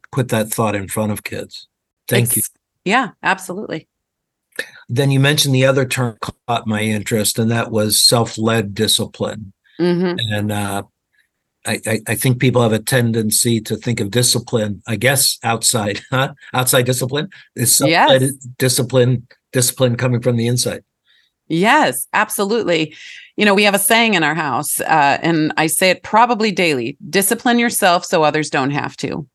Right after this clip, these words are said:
Speaker 2: Right? And we say it over and over because I want them to understand that discipline is not something that happens to you,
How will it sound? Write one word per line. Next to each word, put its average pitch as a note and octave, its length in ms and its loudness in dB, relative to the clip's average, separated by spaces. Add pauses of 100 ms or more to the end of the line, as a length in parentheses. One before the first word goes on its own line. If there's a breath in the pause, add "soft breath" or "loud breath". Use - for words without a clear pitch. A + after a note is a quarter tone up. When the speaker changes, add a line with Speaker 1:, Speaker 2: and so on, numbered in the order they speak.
(220)
Speaker 2:
Right? D#3+ 340 -2 (300 loud breath)
And G#3 160 4
we F#3+ 80 4
say A3 380 2
it F3 120 4
over F3+ 380 2
and E3+ 220 0
over F3 360 0
because F3+ 320 -2
I G3+ 100 2
want G3+ 320 2
them G3+ 200 0
to F#3 140 -4
understand E3 840 0
that D#3 260 2
discipline A#3 640 0
is E3 280 -2
not E3+ 320 2
something F3 360 0
that D3 160 2
happens D3 480 0
to D3 240 -2
you, F2+ 320 -4